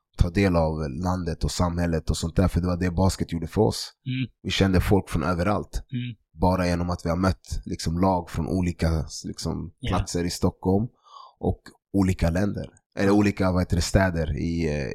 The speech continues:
Speaker 1: i, ja, i la-, i landet då. Så att, eh, det började där och sen så märkte du av att det här fanns i fler lag.
Speaker 2: Mm.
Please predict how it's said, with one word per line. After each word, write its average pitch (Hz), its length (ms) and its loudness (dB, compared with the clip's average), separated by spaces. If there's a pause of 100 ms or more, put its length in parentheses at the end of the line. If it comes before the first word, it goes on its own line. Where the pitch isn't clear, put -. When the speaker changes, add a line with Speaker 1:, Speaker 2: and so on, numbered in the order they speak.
Speaker 1:
i, 80 400 -2 (260)
ja, - 220 -4
i 82 60 0
la-, 90 160 -2
i 85 120 -2
landet 95 380 0
då. - 280 -10 (680)
Så - 200 0
att, - 220 0
eh, 87 200 6 (300)
det 90 60 0
började 110 320 4
där 110 200 4
och 92 80 2
sen 104 120 2
så 110 120 2
märkte 107 320 4
du 98 100 6
av 110 140 6
att 90 120 0
det 87 60 4
här 90 120 4
fanns 92 360 2
i 82 40 2
fler 120 280 4
lag. 80 220 0 (600)
Speaker 2:
Mm. 117 220 -10